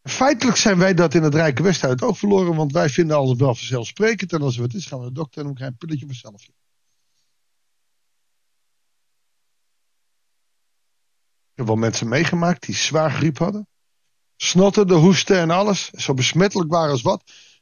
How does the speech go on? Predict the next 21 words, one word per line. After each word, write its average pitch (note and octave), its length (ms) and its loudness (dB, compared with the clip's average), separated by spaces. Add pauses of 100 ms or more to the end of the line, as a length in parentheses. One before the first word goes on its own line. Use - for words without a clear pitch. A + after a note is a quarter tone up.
(120)
Maar B2+ 140 -4
toch F2+ 320 -2 (1000)
een C3 140 -4
sociale C#3+ 500 -2
leven D3 360 0
gewoon C#3+ 400 -2
in C#3 80 -4
stand - 340 -8
hielden. A#2+ 280 -10
En - 80 -8
ik - 240 -10
vind - 40 -10
het B2+ 200 -4
zo - 60 -6
ongezellig B2 520 -6
om A2 120 -8
alleen A#2 220 -6
ziek A#2+ 240 -10
thuis B2 260 -6
te C3+ 80 -18
zijn. - 200 -20